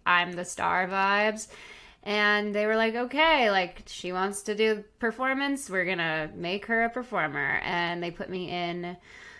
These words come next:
um, music lessons from when I was, like, two. I started off taking these, like, you know, baby music classes, like, mostly just, like, clapping and playing percussive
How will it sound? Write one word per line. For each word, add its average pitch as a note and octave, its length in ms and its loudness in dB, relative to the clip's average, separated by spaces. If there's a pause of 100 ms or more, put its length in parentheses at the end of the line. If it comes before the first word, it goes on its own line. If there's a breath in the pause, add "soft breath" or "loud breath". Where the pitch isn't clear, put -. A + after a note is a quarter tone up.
(200 loud breath)
um, F#3 560 -2
music D#4+ 380 2
lessons D4 600 2
from G3+ 340 0
when G3 100 4
I G3 100 6
was, F#3+ 140 -2
like, F#3 240 -4
two. C#4 500 4
I A3 80 6
started G3 300 0
off F#3 240 4
taking F#3 360 -4
these, F3+ 220 -6
like, F3 300 -4
you - 180 -12
know, D#3+ 160 -6
baby F#3 580 -2
music F3+ 680 -6
classes, F3+ 720 0
like, - 240 -10 (400)
mostly G3 480 -4
just, F#3 200 -6
like, - 240 -6
clapping F3+ 540 2
and F3 240 -6
playing F3+ 380 -4
percussive F3+ 560 -6